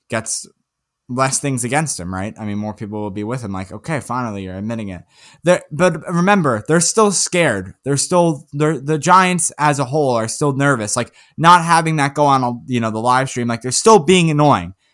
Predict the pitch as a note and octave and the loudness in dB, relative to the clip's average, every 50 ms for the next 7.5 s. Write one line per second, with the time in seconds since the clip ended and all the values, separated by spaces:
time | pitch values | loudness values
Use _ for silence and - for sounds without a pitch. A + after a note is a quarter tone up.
0 | _ _ - C#3 C#3+ - E3+ F3 F3+ F3+ E3 F#3+ F#3 F3 D#3 E3 C#3+ C#3 C#3+ C#3+ | _ _ -4 -4 -2 2 4 4 4 4 2 0 -2 0 0 0 0 2 4 6
1 | D3 D3 C#3 C#3 C#3 - - C#3+ C3+ C3 B2 B2 A#2+ A2 - _ _ _ _ _ | 6 6 6 6 2 2 2 2 2 2 2 0 -2 -4 -8 _ _ _ _ _
2 | _ C3+ D3 D3+ D3+ D3 C#3+ C3+ C3 B2+ C#3 C#3 - - D3 D3 C#3 C3+ - C3+ | _ 2 2 4 4 4 4 4 4 2 0 -2 -2 -2 0 0 0 0 0 0
3 | B2 C#3 C#3 C#3 C3+ - C3+ C3 C3 B2+ B2+ B2 A#2+ - C3 B2 A#2+ - C3+ C3 | 0 0 0 0 0 0 0 2 2 2 2 0 0 0 0 0 2 2 2 2
4 | A#2 B2+ B2+ - - E3 C#3 C#3 - - D3+ C3+ C3 C3 A#2+ B2+ C3 B2+ A#2 A2+ | 2 0 -4 0 2 4 4 4 2 0 -2 0 -2 -2 -2 -2 -2 -2 -2 -2
5 | - A#2+ A#2+ A2 G#2+ B2+ B2 A#2+ A2 G2+ G2+ - G#2+ A#2 A2+ G#2+ - A2+ A#2 A2 | -2 -4 -4 0 2 2 2 2 0 -4 -6 -6 -6 -4 -4 -4 -6 -8 -8 -8
6 | - - C3+ B2+ A#2+ G#2+ G2+ - - A#2 A2+ A#2 A#2+ B2+ C3 C3 A2+ B2 A#2+ A#2 | -6 -2 0 0 0 0 -2 -4 -2 -2 -2 0 0 -2 -2 -2 -2 -2 -6 -6
7 | - B2+ C#3+ C#3+ C3+ A#2 F#2+ F2 - | -4 0 2 4 4 4 2 -2 -6